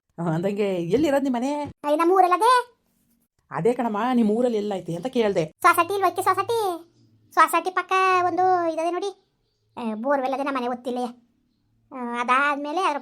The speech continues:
Speaker 2: ಪಕ್ಕ ಇದು ಒಂದು ಹೊಂಗೆ ಗಿಡ ಅದೇ, ಹೊಂಗೆ ಗಿಡದ ಪಕ್ಕದಲ್ಲಿ ರೋಡ್ ಅದೇ, ರೋಡ್ ದಾಟಿದ್ರೆ ಮೊದಲನೇ ಮನೆನೇ ನಮ್ದು.
Speaker 1: ಆ, ಒಂದ್ಸಲ ಬರ್ಬೇಕು ನಿಮ್ ಮನೆಗೆ.
Speaker 2: ಅಯ್ಯೋ ಬನ್ನಿ ಬುದ್ಧಿ, ಬನ್ನಿ.
Speaker 1: ಆ, ನಿಮ್ ಯಜಮಾನ್ರು ಇರ್ತಾರಾ?
Speaker 2: ಅಯ್ಯೋ, ಕುಡುಕ್ ಮುದೇವಿ ಎಲ್ಲಿ ಕುಡ್ಕೊಂಡ್ ಬಿದ್ದಿರೋದು, ಯಾರು ಗೊತ್ತು?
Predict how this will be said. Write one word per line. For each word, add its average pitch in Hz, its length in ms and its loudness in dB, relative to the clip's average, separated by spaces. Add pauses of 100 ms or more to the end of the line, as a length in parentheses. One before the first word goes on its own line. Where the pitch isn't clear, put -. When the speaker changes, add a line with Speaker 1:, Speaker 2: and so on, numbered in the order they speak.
Speaker 2:
ಪಕ್ಕ 254 160 -8 (160)
ಇದು 320 140 -4
ಒಂದು 294 200 -4
ಹೊಂಗೆ 262 240 -6
ಗಿಡ 277 160 -6
ಅದೇ, 269 140 -6 (520)
ಹೊಂಗೆ 277 220 -2
ಗಿಡದ 285 280 -6
ಪಕ್ಕದಲ್ಲಿ 254 360 -2
ರೋಡ್ 285 200 2
ಅದೇ, 294 120 0
ರೋಡ್ 302 300 2
ದಾಟಿದ್ರೆ 254 480 -2 (140)
ಮೊದಲನೇ 302 360 -4
ಮನೆನೇ 269 320 -4
ನಮ್ದು. 269 260 -2 (600)
Speaker 1:
ಆ, 180 40 -4
ಒಂದ್ಸಲ 160 340 0
ಬರ್ಬೇಕು 233 340 0
ನಿಮ್ 269 120 2
ಮನೆಗೆ. 202 300 0 (260)
Speaker 2:
ಅಯ್ಯೋ 247 200 -2
ಬನ್ನಿ 269 220 -2
ಬುದ್ಧಿ, 240 360 -4
ಬನ್ನಿ. 233 240 0 (440)
Speaker 1:
ಆ, 170 80 -6
ನಿಮ್ 185 160 -2
ಯಜಮಾನ್ರು 262 320 -2
ಇರ್ತಾರಾ? 226 320 2 (320)
Speaker 2:
ಅಯ್ಯೋ, 277 320 -2
ಕುಡುಕ್ 320 180 -2
ಮುದೇವಿ 294 260 -2
ಎಲ್ಲಿ 277 160 -2
ಕುಡ್ಕೊಂಡ್ 277 240 -4
ಬಿದ್ದಿರೋದು, 247 420 -8
ಯಾರು 269 180 -4
ಗೊತ್ತು? 294 240 -4